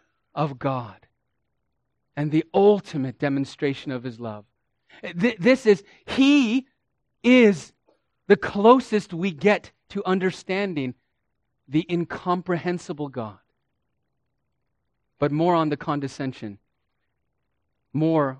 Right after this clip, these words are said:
on this incarnation next week for Christmas. Friends,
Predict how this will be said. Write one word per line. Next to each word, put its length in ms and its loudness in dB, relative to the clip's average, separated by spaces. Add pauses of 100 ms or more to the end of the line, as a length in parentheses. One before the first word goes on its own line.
on 120 -2
this 220 -6
incarnation 800 -4
next 280 -8
week 320 -6 (440)
for 140 -16
Christmas. 480 -16 (1800)
Friends, 500 -4